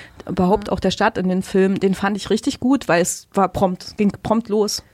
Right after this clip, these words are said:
Speaker 2: Das ging
Speaker 1: Ohne
Speaker 2: prompt los.
Speaker 1: Exposition einfach los.
Speaker 2: Und vor allem, ich hab absolut gar nicht damit gerechnet, weil Christopher Nolan macht ja auch immer so ein bisschen Geheimnis, äh, raus, worum geht's jetzt in seinen Filmen und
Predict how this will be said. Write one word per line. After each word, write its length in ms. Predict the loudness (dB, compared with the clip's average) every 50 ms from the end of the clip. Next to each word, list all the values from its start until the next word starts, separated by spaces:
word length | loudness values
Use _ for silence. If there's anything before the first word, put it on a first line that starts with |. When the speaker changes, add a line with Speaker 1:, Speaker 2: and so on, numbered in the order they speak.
| -4
Speaker 2:
Das 180 | -4 -4 -4 -2
ging 160 | -2 0 2
Speaker 1:
Ohne 200 | 4 4 4 4
Speaker 2:
prompt 140 | 4 2 2
los. 80 | 2 2 2
Speaker 1:
Exposition 500 | 2 2 0 -4 -6 -4 0 0 0 2
einfach 300 | 2 0 0 0 -2 -2
los. 300 | -2 -2 -2 -2 -4 -2
Speaker 2:
Und 280 | 0 0 0 0 -2 -2
vor 120 | 0 2
allem, 200 | 2 2 0 -2
ich 120 | -2 -2 -4
hab 180 | -2 0 0
absolut 480 | -2 -2 -2 -4 -4 -2 -2 -2 -2 0
gar 200 | 0 2 2 2
nicht 180 | 0 -2 0 0
damit 240 | 0 0 0 0
gerechnet, 540 | 0 -2 0 0 0 -2 0 -2 -2 -2 0
weil 320 | 2 4 4 6 4 2 2
Christopher 480 | 0 0 0 0 0 -2 0 0 0
Nolan 340 | 2 4 4 4 4 2 2
macht 180 | 0 -2 -2 0
ja 100 | 0 0
auch 120 | 0 0 -2
immer 160 | 0 0 0
so 60 | 2 0
ein 40 | 0
bisschen 240 | -2 -2 -2 -2 -2
Geheimnis, 640 | 0 0 0 2 2 2 2 2 0 0 -4 -10
äh, 140 | -4 0 2
raus, 520 | 2 2 2 2 2 4 4 2 2 -2 -4
worum 240 | 0 0 0 0
geht's 200 | 0 -2 -2 -2
jetzt 180 | -2 -6 -4 -2
in 100 | -2 0
seinen 220 | 0 0 0 0 -2
Filmen 340 | 0 2 4 4 4 2 0
und 280 | 0 2 2 0 0